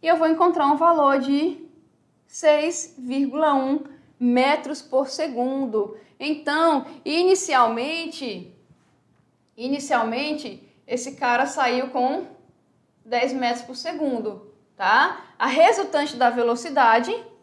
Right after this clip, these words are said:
foi simplesmente encontrar aqui, ó, as componentes na horizontal e na vertical, entendido isso,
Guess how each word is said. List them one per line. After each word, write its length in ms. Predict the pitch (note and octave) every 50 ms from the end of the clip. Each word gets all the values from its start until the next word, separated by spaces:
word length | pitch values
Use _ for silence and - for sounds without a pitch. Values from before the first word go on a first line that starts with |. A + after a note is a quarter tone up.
| _ _ _ _ _ _ _ _ _
foi 220 | _ - D4 C#4
simplesmente 800 | C#4 - F4+ F4 F4 E4 F#4 F#4 D4+ C#4+ C#4+ C#4+ C#4+ C#4 - D4+
encontrar 520 | C#4+ C#4 C#4+ C#4 C4 C4+ C4 B3+ B3 A#3+
aqui, 320 | A#3+ A#3+ A#3+ - A#3+ A#3 A3+
ó, 340 | A3+ A3 G#3 F#3+ F#3 - - - - _ -
as 180 | - C4 - -
componentes 800 | C4+ B3+ B3+ B3+ C#4+ D4 C#4+ C4 A3 G#3+ A#3+ C4 - A4 A4 -
na 200 | C#4 A#3+ B3 A#3+
horizontal 720 | A#3+ A#3+ B3 A#3+ A#3 A#3+ A#3+ - G#3+ G3+ G3 G3 - -
e 60 | A#3 A3+
na 180 | G#3+ F#3+ F#3
vertical, 960 | F#3+ F#3 G3 G#3+ - D4+ D4+ - C#4+ A#3 A3 A3 A3+ - - - - - _ _ -
entendido 580 | B3+ B3+ - A3+ A3+ A#3+ A#3+ A#3+ A3 B3 B3
isso, 460 | A#3 A#3 B3 B3+ - F#4 G4+ G4+ -